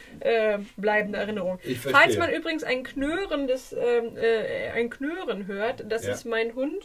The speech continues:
Speaker 2: Das
Speaker 1: der
Speaker 2: ist nicht, ist nicht mein Magen,
Speaker 1: <laughs>
Speaker 2: nein.
Speaker 1: Nee, genau, der Hund, der hier liegt und nicht raus darf,
Speaker 2: Gut.
Speaker 1: weil nämlich mein Mann eure Bäume gerade beschneidet,
Speaker 2: Richtig.
Speaker 1: ne? Genau.
Speaker 2: Äh, erinnerst du dich noch an unser Quartier in Südtirol?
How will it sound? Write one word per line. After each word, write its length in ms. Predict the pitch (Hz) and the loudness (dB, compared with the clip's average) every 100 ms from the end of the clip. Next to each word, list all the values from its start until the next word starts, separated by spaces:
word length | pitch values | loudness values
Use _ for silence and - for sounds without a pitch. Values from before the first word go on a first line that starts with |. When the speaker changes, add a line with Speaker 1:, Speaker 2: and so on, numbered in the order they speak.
| - | -2
Speaker 2:
Das 120 | 123 | 4
Speaker 1:
der 160 | 156 156 | 4 4
Speaker 2:
ist 40 | |
nicht, 100 | - | -2
ist 140 | 135 160 | -4 0
nicht 160 | 170 | 2
mein 160 | 170 165 | 4 4
Magen, 320 | 147 139 131 - | 4 4 2 -2
Speaker 1:
<laughs> 0 | |
Speaker 2:
nein. 240 | 139 - - 320 | 2 2 2 -2
Speaker 1:
Nee, 120 | 285 285 | -2 -2
genau, 260 | 285 247 | 0 2
der 200 | 226 226 | 2 2
Hund, 280 | 240 311 339 - - | 0 -4 -6 -14 -2
der 120 | - 240 | 2 2
hier 160 | 247 | 2
liegt 300 | 240 269 - | -2 -4 0
und 120 | 226 | 0
nicht 240 | 240 247 214 | 0 -2 -4
raus 360 | 202 254 262 | 0 0 -2
darf, 440 | - 170 170 226 - | -4 -2 -2 -4 -6
Speaker 2:
Gut. 100 | - | 0
Speaker 1:
weil 260 | 214 262 277 | 4 4 2
nämlich 340 | 240 240 247 | -2 -4 -6
mein 260 | 226 214 214 | -4 -4 -2
Mann 220 | 208 254 | -4 -4
eure 300 | 220 226 226 | 0 0 0
Bäume 380 | 196 214 226 180 | 0 2 2 0
gerade 320 | 165 175 170 | -6 -8 -8
beschneidet, 540 | 170 - 180 165 175 127 | -10 -14 -12 -8 -4 -2
Speaker 2:
Richtig. 200 | - - | -4 -6
Speaker 1:
ne? 140 | 233 262 - | -6 -10 -8
Genau. 160 | 226 214 | -4 0
Speaker 2:
Äh, 340 | 123 120 123 123 | 2 2 0 -2
erinnerst 340 | 123 165 190 | 0 0 0
du 60 | 180 | 0
dich 80 | 165 | 2
noch 120 | 156 | 2
an 140 | 147 | 0
unser 220 | 151 147 | 0 -2
Quartier 520 | 135 135 120 - 156 175 | -2 -2 -2 -2 -2 0
in 120 | 151 | -2
Südtirol? 680 | 147 165 170 160 175 269 | -6 -4 -4 -2 -2 -4